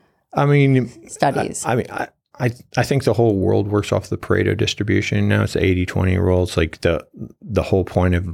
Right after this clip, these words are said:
Speaker 1: living the right lifestyle and eating the right way and exercising the right way and controlling your stress and taking the right supplements and doing the right hormones. Like, the whole point of all that is to be resilient.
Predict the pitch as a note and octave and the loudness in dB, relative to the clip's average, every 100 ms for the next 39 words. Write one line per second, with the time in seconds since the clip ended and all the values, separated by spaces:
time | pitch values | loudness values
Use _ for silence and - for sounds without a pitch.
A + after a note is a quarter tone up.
0 | F2 - G2 F2 F2+ F#2 F#2 F#2 F2 - | -12 -10 -2 0 2 2 2 2 0 0
1 | E2+ F2 F#2 E2+ - F2 E2+ E2+ - F2 | 0 0 0 -2 0 0 2 0 0 2
2 | F2+ E2+ E2+ E2 E2+ E2+ F2 D#2+ E2 - | 2 2 2 2 2 2 2 0 -2 -2
3 | - E2+ E2 E2 E2 E2 - E2 E2+ E2 | 0 0 0 -2 -2 -4 -4 -2 -2 -2
4 | D#2+ E2+ - F2 E2+ E2 E2 - D#2+ D#2+ | -2 -4 0 2 2 0 -2 0 2 2
5 | D#2 - D2 - F2 F2 E2+ E2 - E2+ | 0 -2 -4 -2 -2 0 -2 -2 -2 -4
6 | - D#2+ D#2 E2 D2+ - E2+ E2+ E2 D#2 | -4 -6 -6 -8 -12 -4 -2 0 0 -2
7 | D#2+ D#2+ D#2+ E2+ D#2 F#2+ E2+ A2+ G2+ - | -2 -2 -2 -4 -6 -4 0 0 0 -2
8 | A2 G#2 E2+ E2 E2+ D#2 E2 - D#2+ E2 | 0 0 0 0 0 -2 -2 -4 0 0
9 | D#2 D#2+ E2 D2+ D2 - | 0 0 0 0 -2 -10